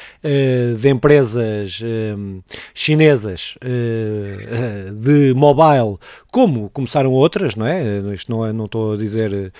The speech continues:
isto não é, não é uma, uma, tanto faz ser chinesa como ser americana, como ser do, do quer que seja, mas que, eh, esta Take-Two, eh,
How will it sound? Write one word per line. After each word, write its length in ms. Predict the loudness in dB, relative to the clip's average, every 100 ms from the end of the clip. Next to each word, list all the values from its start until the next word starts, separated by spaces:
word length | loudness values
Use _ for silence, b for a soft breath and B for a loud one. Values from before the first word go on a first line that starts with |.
| B B
isto 140 | -14 -8
não 120 | -6
é, 100 | -6
não 160 | -6 -4
é 60 |
uma, 320 | -2 -2 -2 -4
uma, 460 | -2 -2 -2 -4 B B B -2
tanto 200 | 0 2
faz 220 | 2 2
ser 120 | 0
chinesa 600 | -2 2 2 2 0 -2
como 200 | -4 -6
ser 260 | -2 0 0
americana, 520 | -2 -4 -2 -2 -2
como 160 | -4 -6
ser 140 | -4
do, 100 | -4 -4 -2 -2
do 100 | -2
quer 180 | -2 -4
que 100 | -2
seja, 380 | 2 2 2 -4 B B B -2
mas 320 | 2 2 0
que, 300 | 2 2 2
eh, 280 | 2 2 2
esta 160 | -2 -2
Take-Two, 520 | -2 -2 -2 -2 -2 -2
eh, 360 | -2 -2 -4